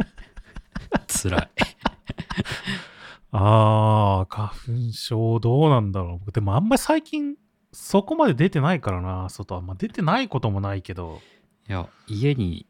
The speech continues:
Speaker 1: 家っていうか、
Speaker 2: うん。
Speaker 1: 部屋にいるのに、
Speaker 2: うん。
Speaker 1: そうなって。
Speaker 2: あー、え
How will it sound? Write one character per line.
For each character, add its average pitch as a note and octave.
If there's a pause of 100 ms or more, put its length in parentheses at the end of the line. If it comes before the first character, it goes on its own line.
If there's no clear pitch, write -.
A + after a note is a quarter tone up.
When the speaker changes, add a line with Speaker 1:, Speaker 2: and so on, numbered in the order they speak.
Speaker 1:
家 G#2
っ -
て -
い -
う -
か、 -
Speaker 2:
う A2+
ん。 F#2
Speaker 1:
部 -
屋 B2+
に G#2
い F2
る G2+
の F#2+
に、 D#2+
Speaker 2:
う G#2+
ん。 D#2+
Speaker 1:
そ -
う F#2
な G#2
っ -
て。 - (220)
Speaker 2:
あ A2+
ー、 G2+ (100)
え G#2